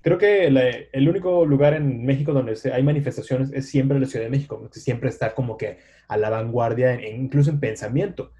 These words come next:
En el resto del país, pues, no se hace, y por eso nos siguen viendo como si fuéramos una sociedad que más o menos agacha la cabeza, ¿no? Aunque haya casos de violencia. Pero,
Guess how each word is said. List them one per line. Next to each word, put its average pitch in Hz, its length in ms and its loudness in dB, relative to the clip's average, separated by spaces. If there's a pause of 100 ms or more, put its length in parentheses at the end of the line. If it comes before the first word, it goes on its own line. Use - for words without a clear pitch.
(120)
En 123 200 -2
el 127 120 0
resto 131 320 0
del 170 100 -4
país, 165 380 0
pues, 143 220 -4
no 127 160 -2
se 180 180 0
hace, 165 400 -4 (340)
y 165 120 -4
por 170 180 -4
eso 196 160 -6
nos 175 140 -8
siguen 131 220 0
viendo 127 240 -6
como 113 420 -10
si - 120 -20
fuéramos 120 320 -8
una 127 140 -6
sociedad 110 380 -6
que 127 100 -4
más 107 220 -12
o 123 40 -2
menos 117 280 -6
agacha - 360 -8
la 127 140 -6
cabeza, 202 420 -4
¿no? 131 260 -8 (1000)
Aunque 139 400 4
haya 107 260 0
casos 123 380 -4
de 120 100 2
violencia. 127 640 -2 (800)
Pero, 139 800 4